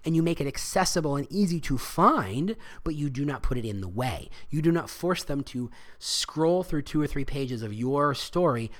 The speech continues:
to get to the job that that's what they want to do. You don't make them jump through hoops. You put it on the job page. Now, most of your recruitment marketing software packages, uh, you know, the, the, the, the kinds of software that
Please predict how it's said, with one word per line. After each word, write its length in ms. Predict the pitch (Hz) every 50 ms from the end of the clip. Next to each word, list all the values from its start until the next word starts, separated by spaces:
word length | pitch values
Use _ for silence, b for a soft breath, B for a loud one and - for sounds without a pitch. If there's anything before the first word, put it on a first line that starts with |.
| B B
to 120 | - 131
get 120 | 127 139 -
to 80 | - 127
the 100 | 123 113
job 300 | 107 131 127 127 127 113
that 60 | 110
that's 200 | - 110 107 -
what 100 | 107 -
they 80 | 113 104
want 260 | 104 107 107 95 -
to 100 | - 113
do. 500 | 110 107 - 170 170 135 120 123 160 170 B B B B
You 80 | 131
don't 140 | 135 151 123
make 200 | 127 139 143 -
them 100 | - 123
jump 200 | 113 - 113 98
through 140 | - 117 113
hoops. 300 | 123 208 202 196 - - B B B B
You 120 | B 156 170
put 220 | - - - 117
it 40 | 123
on 60 | 131
the 60 | 143
job 260 | 135 - 240 269 262 -
page. 220 | - 85 - 151
Now, 100 | 196 226
most 460 | 220 202 202 226 262 - - - -
of 100 | 302 240
your 220 | 240 233 220 208 - B B B B
recruitment 600 | 156 170 - - - - 202 220 196 202 208 175
marketing 400 | 170 165 165 160 - 165 160 156
software 460 | 147 - - 151 156 147 - 151 147
packages, 680 | - - 147 139 135 - 143 123 131 139 165 190 - - B B B B B B B
uh, 580 | B 123 120 120 117 117 117 117 113 113 113 113 113
you 100 | 127 123
know, 80 | 113
the, 140 | 107 117 120
the, 320 | 117 123 117 - - 165 156
the, 180 | 135 139 127
the 140 | 123 127 127
kinds 260 | 107 - - 143 135
of 80 | 139 -
software 480 | - - 147 143 135 - 139 131 131
that 220 | 120 117 113 113